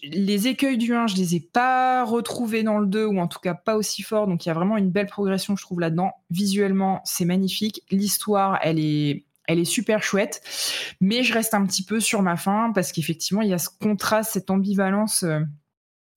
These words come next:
un peu, un peu présente qui donne un, qui laisse un goût un peu amer.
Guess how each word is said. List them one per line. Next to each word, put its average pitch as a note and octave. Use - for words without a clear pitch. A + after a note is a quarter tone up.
un F#3+
peu, A#3+
un G3+
peu A#3
présente A#3
qui F3
donne G3
un, G3
qui G#3+
laisse B3
un G#3
goût G3
un G#3+
peu A3+
amer. G#3+